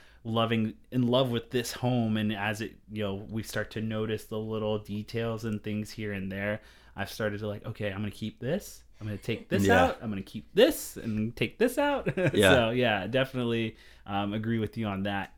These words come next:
Speaker 1: Is there for you, um, a way to kind of, uh, at the end of the day, look at what you did and feel accomplished? Like, how do you kinda, like, track your success?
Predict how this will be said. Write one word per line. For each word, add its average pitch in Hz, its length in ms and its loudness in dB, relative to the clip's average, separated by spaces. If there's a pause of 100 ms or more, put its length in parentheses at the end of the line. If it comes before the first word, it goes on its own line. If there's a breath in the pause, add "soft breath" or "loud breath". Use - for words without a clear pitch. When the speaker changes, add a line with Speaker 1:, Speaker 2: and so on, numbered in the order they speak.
(140)
Speaker 1:
Is 180 360 2
there 156 480 2 (720)
for - 220 0
you, 139 680 2
um, 113 540 0 (560)
a 117 80 -4
way 131 380 0
to 120 420 -2
kind 117 300 -4
of, 107 240 -4
uh, 95 320 -4 (460)
at - 120 -12
the 120 180 -2
end 127 180 -2
of 117 100 0
the 107 140 0
day, 107 520 0 (680 soft breath)
look 143 240 0
at 123 80 -2
what 135 180 -2
you 120 120 0
did 117 360 0
and 107 160 -2
feel 120 480 0
accomplished? 120 560 -6
Like, 117 140 0
how 139 220 0
do 139 80 0
you 123 320 0
kinda, 113 340 -4
like, 107 240 -8
track 104 540 0
your 101 200 -4
success? - 680 -12